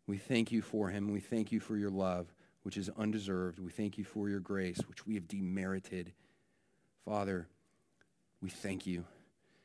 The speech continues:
And we pray that you would bless us to love one another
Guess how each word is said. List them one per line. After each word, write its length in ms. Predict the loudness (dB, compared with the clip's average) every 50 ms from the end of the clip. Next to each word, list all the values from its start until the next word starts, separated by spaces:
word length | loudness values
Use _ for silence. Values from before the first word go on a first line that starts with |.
| _ _ _ -4
And 80 | -4
we 40 | -4
pray 380 | -4 -8 -2 0 4 4 6 6
that 80 | 4
you 80 | 4 2
would 120 | 0 0
bless 260 | 0 0 0 0 -2
us 100 | -6 -6 -4
to 120 | -2 -2
love 720 | 0 0 0 0 2 2 4 4 4 4 4 4 2 0 -4 -2
one 220 | -2 0 0 2
another 460 | 2 2 0 0 -2 -2 -4 -6 -8